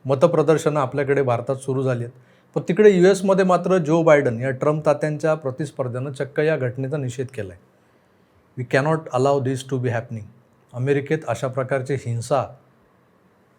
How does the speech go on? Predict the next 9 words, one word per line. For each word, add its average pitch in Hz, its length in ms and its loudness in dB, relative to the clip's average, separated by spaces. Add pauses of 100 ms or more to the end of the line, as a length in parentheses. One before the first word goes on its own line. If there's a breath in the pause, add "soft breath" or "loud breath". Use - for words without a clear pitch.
(180)
अकल्पनीय 170 600 4
आहे, 92 180 -10 (480)
अशा 127 200 0
शब्दात 139 320 2
बायडन 139 420 2
यांनी 147 180 -4
आपलं 139 360 0 (600)
मत 139 180 -2
प्रदर्शित 139 640 -4